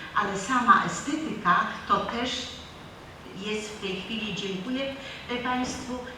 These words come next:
jest naprawdę polepszona i jest przyjemnie, e, słyszeć i wspólna praca, wspólne, e, porozumienie w jednym celu, bo tak jak powiedzieliśmy, wszyscy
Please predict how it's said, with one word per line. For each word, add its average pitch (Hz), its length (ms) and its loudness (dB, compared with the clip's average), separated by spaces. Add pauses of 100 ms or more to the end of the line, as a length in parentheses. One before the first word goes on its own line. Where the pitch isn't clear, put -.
(180)
jest 226 280 0
naprawdę 185 640 0 (560)
polepszona 233 800 4 (260)
i 196 100 -2
jest 196 200 -2
przyjemnie, 185 680 0
e, 170 1300 -4
słyszeć 233 680 -2 (380)
i 202 240 -4 (540)
wspólna 302 480 4
praca, 240 720 6
wspólne, 233 540 0 (560)
e, - 120 0
porozumienie 220 760 2 (360)
w 190 100 0
jednym 277 500 6
celu, 233 420 2
bo 196 100 4
tak 202 260 -2
jak 196 160 -2
powiedzieliśmy, 240 720 -2 (420)
wszyscy 311 440 0